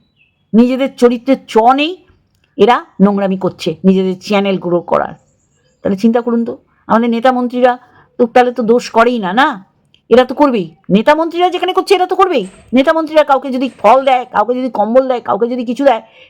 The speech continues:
সেটাকে দশ বারোটা ক্যামেরায় ক্যাপচার করে। তা সেখান দিয়ে আমাদের মনু বাদ যায়নি। মনু বলছে, "কেউ যদি যোগাসন দেখায়,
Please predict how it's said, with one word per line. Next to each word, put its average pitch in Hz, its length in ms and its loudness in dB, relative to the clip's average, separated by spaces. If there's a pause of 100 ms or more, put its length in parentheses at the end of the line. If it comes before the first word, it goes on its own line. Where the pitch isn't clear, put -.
সেটাকে 240 300 -2
দশ 208 320 -2
বারোটা 226 300 -2
ক্যামেরায় 208 360 -2
ক্যাপচার - 340 -4
করে। 165 240 -4 (320)
তা 208 80 -8
সেখান 214 240 -6
দিয়ে 226 120 -4
আমাদের 214 200 -4
মনু 196 760 -4 (500)
বাদ 170 200 -2
যায়নি। 170 280 -6 (300)
মনু 269 160 0
বলছে, 302 280 -6 (360)
"কেউ 285 140 2
যদি 311 280 -4 (280)
যোগাসন 269 420 0
দেখায়, 339 260 0